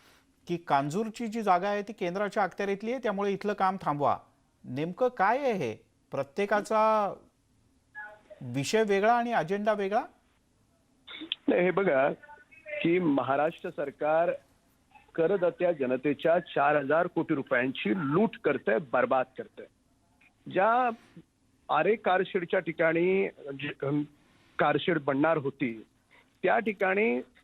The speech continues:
Speaker 2: साधं रोपटं नाही, झाड नाही, झाडाचं पान सुद्धा तोडण्याची आवश्यकता नाही,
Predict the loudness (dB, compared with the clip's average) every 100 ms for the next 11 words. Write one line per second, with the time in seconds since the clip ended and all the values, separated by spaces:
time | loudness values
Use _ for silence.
0 | -18 -2 0 2 2 4 2 0 -2 0
1 | 0 0 0 0 2 0 0 -2 _ -4
2 | 0 2 2 2 0 0 _ -4 -2 -2
3 | -4 0 0 0 0 0 0 0 0 -6
4 | -2 -2 -2 -8